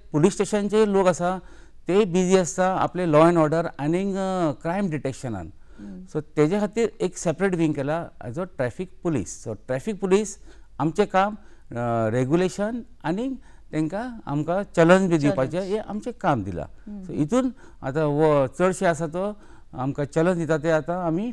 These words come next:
Speaker 1: ट्रॅफिक पुलीस दिता आनी आमी ट्रॅफिक रेग्युलेट बी करता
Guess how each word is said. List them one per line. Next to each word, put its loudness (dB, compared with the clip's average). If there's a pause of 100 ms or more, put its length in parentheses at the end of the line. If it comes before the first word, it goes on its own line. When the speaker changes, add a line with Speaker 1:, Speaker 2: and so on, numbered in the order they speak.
Speaker 1:
ट्रॅफिक 2
पुलीस 0
दिता -6 (160)
आनी -6 (320)
आमी -4
ट्रॅफिक -4
रेग्युलेट 4
बी -2
करता -6